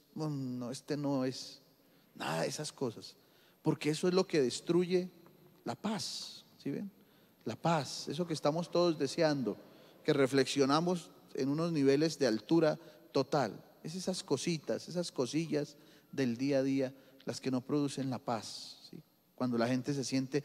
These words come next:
discriminada, juzgada, condenada por nuestros comentarios imprudentes, necios e insensatos. Después queremos que esa gente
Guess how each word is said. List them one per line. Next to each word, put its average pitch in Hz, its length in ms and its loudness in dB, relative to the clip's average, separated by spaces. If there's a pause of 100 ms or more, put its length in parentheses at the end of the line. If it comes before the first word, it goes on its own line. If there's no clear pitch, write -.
(220)
discriminada, 120 840 0
juzgada, 127 840 0 (680)
condenada 139 640 2
por 131 140 0
nuestros 123 340 -4
comentarios 127 580 2
imprudentes, 127 800 0 (220)
necios 151 520 0
e 143 60 0
insensatos. 123 920 -2 (1160)
Después 131 380 -2
queremos 147 440 6
que 147 80 -4
esa 147 160 -2
gente 147 420 0